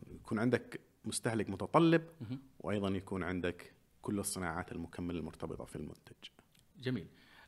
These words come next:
Speaker 2: آم، آه، إذا تسمح لي أضيف عامل آخر، وهو ال-، التعاون بين الشركات هذه وبين الجامعات، في، خصوصا في مجال البحث العلمي المرتبط بالشركات،
Speaker 1: مهم.
Speaker 2: آه، الناشئة والشركات التقنية. أنا بجيب مثالين على شركتين تقنية، لأني أنا أعرف،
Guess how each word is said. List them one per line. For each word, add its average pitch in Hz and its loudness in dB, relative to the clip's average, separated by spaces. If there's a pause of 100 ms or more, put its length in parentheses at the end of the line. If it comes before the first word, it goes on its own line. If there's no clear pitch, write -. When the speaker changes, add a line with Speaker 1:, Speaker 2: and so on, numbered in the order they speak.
Speaker 2:
آم، 120 6
آه، 117 0
إذا 139 2
تسمح 202 0
لي 220 4
أضيف 170 2
عامل 120 2
آخر، 101 -4
وهو 107 -2
ال-، 101 -8
التعاون 151 0
بين 110 0
الشركات 113 -6
هذه 110 -4
وبين 110 -2
الجامعات، 101 -2
في، 110 -8 (120)
خصوصا 147 -4
في 123 -6
مجال 104 -2
البحث 95 -6
العلمي 107 -2
المرتبط 101 -4
بالشركات، - -10 (220)
Speaker 1:
مهم. 92 -4 (320)
Speaker 2:
آه، - -10
الناشئة 110 -2
والشركات 101 -6
التقنية. 87 -10
أنا 151 2
بجيب 135 2
مثالين 120 0
على 101 -2
شركتين 104 -8
تقنية، 107 -6
لأني 104 -2
أنا 104 0
أعرف، 104 -6